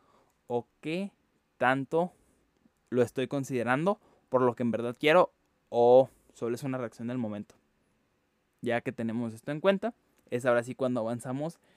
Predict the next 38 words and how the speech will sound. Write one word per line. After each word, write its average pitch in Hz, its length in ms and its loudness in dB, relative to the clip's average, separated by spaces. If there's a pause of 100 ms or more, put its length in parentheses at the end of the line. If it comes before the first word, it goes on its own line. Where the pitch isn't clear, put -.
(380)
a 120 180 0
la 113 180 -4
siguiente 120 520 -4 (240)
fase, 143 380 2
que 120 240 -8
es 135 100 -8
la 117 140 -10
fase 131 400 -6
que 101 120 -10
yo 107 100 -4
le 110 120 -6
digo 113 140 -4
la 104 120 -10
fase 113 260 -14
de 110 60 -6
reflexión. 104 520 -14 (880)
En 131 200 -6
este 147 200 -6
punto 190 460 -2 (160)
tienes 143 480 -4 (420)
que 151 280 4 (480)
tomarte 139 460 0
un 170 100 -2
tiempo, 170 460 2 (840)
digamos, 127 640 -4 (480)
no 127 160 -6
sé, 117 220 -12 (380)
un 170 180 -6
día, 160 200 2
dos 131 180 -4
días, 156 280 -6 (280)
dependiendo 139 500 -4
de 147 140 0
qué 131 100 -10
tanta 139 1000 -6
sea 123 260 0
la 127 120 4
relevancia 120 680 -4